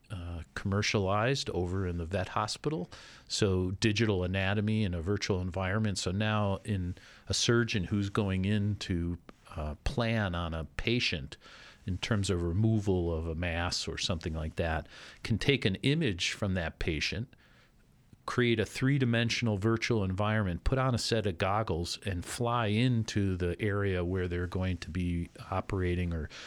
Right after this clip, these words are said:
doing some procedure. So medical pre-planning, uh, is another example. All of these experiences require, you know, someone who understands a little bit of the science behind what's being, trying to be done in this,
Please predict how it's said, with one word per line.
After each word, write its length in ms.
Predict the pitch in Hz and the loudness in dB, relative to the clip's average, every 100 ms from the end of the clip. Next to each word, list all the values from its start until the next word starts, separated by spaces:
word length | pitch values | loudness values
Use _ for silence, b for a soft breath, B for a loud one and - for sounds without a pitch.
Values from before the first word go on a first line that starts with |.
| B | B
doing 240 | 113 101 85 | 2 2 0
some 240 | - 90 | -2 -2
procedure. 600 | - - - 113 107 82 | -2 -2 2 2 0 -4
So 320 | - 107 95 B B B | -2 0 0 B B B
medical 420 | 113 123 127 107 98 | 4 4 4 2 0
pre-planning, 920 | - 120 120 117 95 87 82 82 80 | 0 0 0 0 0 0 -2 -4 -4
uh, 300 | 101 82 82 - | -4 -2 -2 -2
is 180 | 95 95 | -2 0
another 320 | 92 87 87 | 0 0 -2
example. 500 | 85 90 87 - 85 B B B - | -2 -2 -2 -2 -6 B B B 2
All 220 | 160 247 | 4 6
of 80 | 220 | 4
these 220 | 135 120 | 4 4
experiences 960 | 123 - - 131 127 120 - 101 92 95 | 2 0 0 2 4 2 2 0 -2 -4
require, 920 | 95 - - 120 113 104 98 92 90 - _ _ | -4 -2 0 2 4 4 4 2 0 -4 _ _
you 100 | 120 | 0
know, 260 | 90 85 - _ - | 0 -2 -6 _ -8
someone 400 | - 143 147 120 | 0 2 4 4
who 240 | 107 113 107 | 4 2 2
understands 680 | 101 98 - 107 101 92 | 0 -2 0 0 2 0
a 60 | 87 | 0
little 260 | 107 123 98 | 2 4 4
bit 200 | 107 95 | 2 2
of 40 | |
the 80 | - | 0
science 540 | - 113 107 107 98 | 0 0 2 2 0
behind 520 | - 80 95 90 87 | -4 -2 0 0 0
what's 220 | 90 95 - | 0 -2 -2
being, 460 | 107 90 85 85 B B B B | -2 -2 -2 -4 B B B B
trying 300 | - 113 95 | -2 0 0
to 60 | 90 | 0
be 340 | 90 90 - - | 0 0 -2 -6
done 280 | 98 110 117 | 2 4 4
in 100 | 95 | 2
this, 320 | 87 85 - | 0 -2 -4